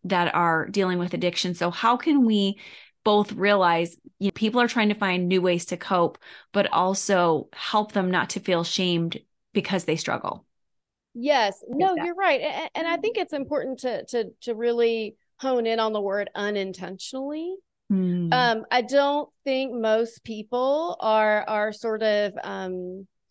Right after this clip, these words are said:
Speaker 2: trying to go at it in a way that might hurt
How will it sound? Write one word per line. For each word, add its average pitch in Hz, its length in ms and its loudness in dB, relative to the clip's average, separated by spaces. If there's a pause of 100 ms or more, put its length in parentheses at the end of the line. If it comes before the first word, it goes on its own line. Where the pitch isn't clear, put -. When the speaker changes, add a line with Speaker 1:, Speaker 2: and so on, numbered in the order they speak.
(460)
Speaker 2:
trying 247 520 2
to 269 100 -8
go 240 160 0
at 214 240 0
it 226 160 0
in 233 60 -6
a 214 80 -2
way 208 220 2
that 208 200 -2
might 196 280 -4
hurt 208 460 -6